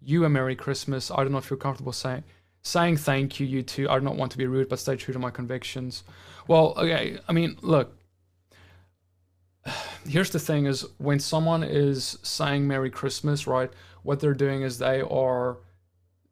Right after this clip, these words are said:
they are wishing you well. Okay, that's their perspective.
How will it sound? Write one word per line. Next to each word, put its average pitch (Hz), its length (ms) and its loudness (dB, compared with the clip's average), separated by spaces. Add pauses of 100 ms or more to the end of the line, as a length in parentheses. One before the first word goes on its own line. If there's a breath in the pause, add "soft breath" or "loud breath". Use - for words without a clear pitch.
(160)
they 131 240 4
are 135 560 4 (1160)
wishing 135 540 -2
you 131 140 -4
well. 120 360 2
Okay, 143 200 -2
that's 131 300 0
their 143 160 2
perspective. 143 960 -4